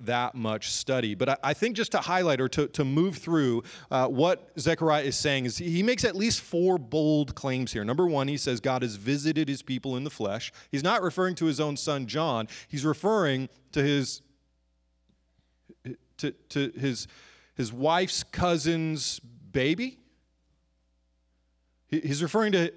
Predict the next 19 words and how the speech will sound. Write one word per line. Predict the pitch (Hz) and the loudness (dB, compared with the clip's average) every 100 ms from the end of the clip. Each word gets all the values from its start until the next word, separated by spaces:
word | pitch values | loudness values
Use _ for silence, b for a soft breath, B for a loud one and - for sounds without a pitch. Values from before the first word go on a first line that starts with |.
| - | -10
somebody | - 208 196 170 | 0 2 2 2
in | 185 | 2
his | 190 | 4
own | 165 135 | 4 0
family | - - 151 175 220 254 262 _ _ _ _ _ _ _ _ _ | -4 -2 0 2 2 0 -2 _ _ _ _ _ _ _ _ _
who, | - 107 185 - - 156 - | 0 0 -2 -8 -10 -8 -4
who's, | - 202 147 | 2 2 2
by | - 180 233 | 0 2 4
the | |
way, | 190 190 | 4 2
just | 160 196 | 0 -4
for | 175 | -2
the | |
record, | 160 175 160 123 B | 2 2 0 -4 B
Mary | 139 175 233 160 135 143 B | 2 4 4 4 2 -4 B
stayed | - 196 208 | 0 2 2
for | - | -2
three | 175 180 185 | -2 0 2
months | 185 160 - | 4 2 -2